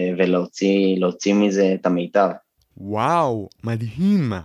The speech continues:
Speaker 2: מה שנקרא, מעז יצא מתוק. מה שמוכיח לי יותר מתמיד שצריך להסתכל על הצד החיובי בחיים. ברגע שנראה כסוף העולם,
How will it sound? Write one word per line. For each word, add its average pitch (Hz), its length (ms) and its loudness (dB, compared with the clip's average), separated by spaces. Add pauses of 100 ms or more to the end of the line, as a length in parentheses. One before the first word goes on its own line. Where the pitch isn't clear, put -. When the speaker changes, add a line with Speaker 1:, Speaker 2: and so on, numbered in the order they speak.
(120)
Speaker 2:
מה 110 340 0
שנקרא, 170 600 2
מעז 160 800 0
יצא 139 380 0 (140)
מתוק. 120 840 0 (540)
מה 143 180 4
שמוכיח 208 600 0
לי 175 260 -4
יותר 214 340 2
מתמיד 151 560 2
שצריך 147 400 -4
להסתכל 143 460 -2
על 131 140 2
הצד 131 280 2
החיובי 117 520 2
בחיים. 101 480 -2 (560)
ברגע 139 340 2
שנראה 139 540 0 (260)
כסוף 143 680 -4
העולם, 156 640 4